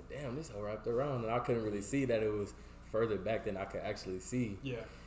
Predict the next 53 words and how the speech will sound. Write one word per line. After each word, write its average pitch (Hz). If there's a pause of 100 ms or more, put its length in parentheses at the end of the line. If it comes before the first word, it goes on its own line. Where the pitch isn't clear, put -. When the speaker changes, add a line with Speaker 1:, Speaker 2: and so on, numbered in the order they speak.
(260)
Speaker 1:
And 98
then 95
one 104
of 98
my 92
friends 104
texted 101
me 98
on 90
Snap. 104
He 104
said, 87
"Yeah, 90
this 110
hoe 92
wrapped 90
around 90
the 87
building 98
and 87
down 95
the 92
street." 107 (400)
He 107
said, 85
"I 104
ain't 101
even 87
gonna 90
get 90
in. 87
I'm 90
gonna 90
go 90
home." 90
I 92
said, 85 (140)
"Damn." 87 (420)
He 104
didn't 101
Speaker 2:
Yeah. 95
Speaker 1:
even 95
get 98
to 95
see 113
me 104
the 98
first 113
night, 95 (800)
which -
was 85
crazy, 95 (160)
but 82